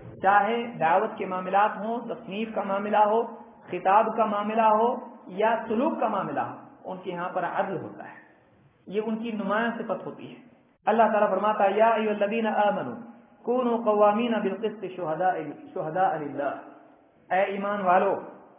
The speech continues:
تم سب کے سب قسط پر، عدل پر قائم ہونے والے، اللہ کے لیے گواہ بن-، بننے والے ہو جاؤ۔ اللہ کے لیے گواہ بنو، قسط پر قائم رہو۔ "وَلَوْ علی انفسکم او الوالدین والاقربین"،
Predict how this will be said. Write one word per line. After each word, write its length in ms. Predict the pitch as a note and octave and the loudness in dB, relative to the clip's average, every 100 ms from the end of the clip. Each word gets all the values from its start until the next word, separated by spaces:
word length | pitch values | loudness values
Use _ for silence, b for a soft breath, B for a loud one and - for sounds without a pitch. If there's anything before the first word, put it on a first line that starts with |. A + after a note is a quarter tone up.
| _ | _
تم 140 | G3 - | -8 -2
سب 220 | A#3+ A#3+ - | 0 0 -2
کے 100 | F#3+ | 0
سب 100 | F#3 - - - - _ _ _ _ _ _ | 0 0 -6 -16 -20 _ _ _ _ _ _
قسط 360 | A#3+ B3+ - - | -2 0 -6 0
پر، 220 | G3+ - - - - - - | 0 0 -6 -18 -20 -12 0
عدل 240 | A#3 B3 | 0 0
پر 180 | G#3+ G3+ | 2 2
قائم 400 | - F#3+ G#3 G3+ | 4 2 2 -2
ہونے 240 | F3 F3+ | -4 -2
والے، 400 | D#3+ D#3 G3 A3+ A#3+ - - - - | 4 4 4 0 -4 -10 -16 -8 -4
اللہ 460 | E3 F3 G3+ F#3+ - | -2 2 2 2 -2
کے 80 | F3+ | -8
لیے 200 | F3 D#3 | -8 -6
گواہ 280 | D3+ E3 F#3 D#3 | -2 0 0 -2
بن-، 340 | D#3+ D#3+ - | -8 -12 -8
بننے 280 | D#3 D#3 E3 | -6 -6 -6
والے 280 | C#3+ C#3+ D#3+ | -4 -4 -4
ہو 140 | B2+ | -6
جاؤ۔ 300 | G#2+ G#2 G#2+ G#2+ - - _ _ _ _ _ _ | -8 -10 -12 -14 -20 -20 _ _ _ _ _ _
اللہ 320 | D#3 E3+ F#3+ F#3+ F3+ | -6 0 2 0 -2
کے 60 | |
لیے 120 | E3+ D3 | -8 -4
گواہ 260 | C#3+ F3 F3 | -2 0 -2
بنو، 260 | A#2+ G#2 - - - _ _ _ A3 | -6 -12 -16 -20 -20 _ _ _ -6
قسط 260 | A3 A3 | -6 -4
پر 120 | G#3 | -4
قائم 420 | F#3+ F3+ F#3 G3+ E3 | -2 -2 -2 -2 -4
رہو۔ 280 | B2+ - - - - _ _ - | -6 -10 -18 -20 -20 _ _ 0
"وَلَوْ 320 | G3 A#3 C4+ | 4 10 12
علی 180 | B3+ B3 | 12 10
انفسکم 720 | A#3 G#3+ - A#3 A#3 F#3+ B2 A2+ - - - - | 6 4 0 -2 -2 -8 -10 -12 -14 -20 -12 2
او 180 | G3+ | 4
الوالدین 720 | B3 A3+ G#3 G3 F#3 G3 G3+ | 4 4 6 6 4 0 -2
والاقربین"، 840 | F3+ E3 E3+ - C#3 D3+ D3 D3+ | -4 -4 -6 -6 -6 -6 -10 -12